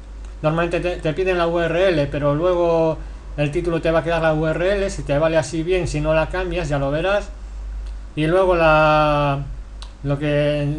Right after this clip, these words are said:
entonces la diferencia es que un pop-up es un pop-up único. Creas una campaña, creas tu pop-up y ahí se acabó el rollo. Creas, eh, copias el código del,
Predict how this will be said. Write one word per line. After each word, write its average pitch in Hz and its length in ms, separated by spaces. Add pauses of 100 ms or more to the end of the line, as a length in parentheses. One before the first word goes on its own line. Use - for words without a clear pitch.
(140)
entonces 156 400
la 151 60
diferencia 190 500
es 196 120
que 143 240
un 180 420
pop-up 196 400
es 190 260 (300)
un 202 320
pop-up 196 400
único. 143 380
Creas 156 220
una 170 140
campaña, 214 640 (380)
creas 156 300
tu - 160
pop-up 233 360 (100)
y 160 80
ahí 170 100
se 170 140
acabó 139 360
el 131 140
rollo. 123 360 (540)
Creas, 170 440
eh, 160 520
copias 180 320
el 165 140
código 165 400
del, 160 640